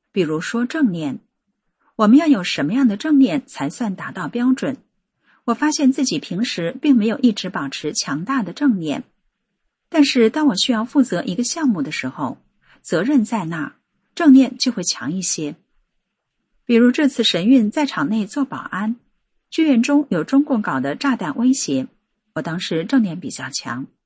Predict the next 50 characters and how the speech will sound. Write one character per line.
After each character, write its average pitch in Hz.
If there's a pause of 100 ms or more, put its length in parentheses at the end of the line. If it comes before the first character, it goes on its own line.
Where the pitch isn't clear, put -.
(540)
感 233
到 254
即 254
使 277
整 220
个 170
团 160
队 277
只 -
有 254
我 226
一 135
个 254
人， 151 (180)
我 160
也 220
可 -
以 180
做 233
成。 117 (1800)
可 262
是 285
为 302
什 233
么 185
中 311
共 302
的 185
炸 254
弹 202
威 277
胁 165
频 175
发 277 (240)
而 160
没 160
被 226
根 302
除？ 143 (1500)
发 302
生 311
后 302
才 -
发 240
正 269
念 254
是 -
很 220
重 165
要， 139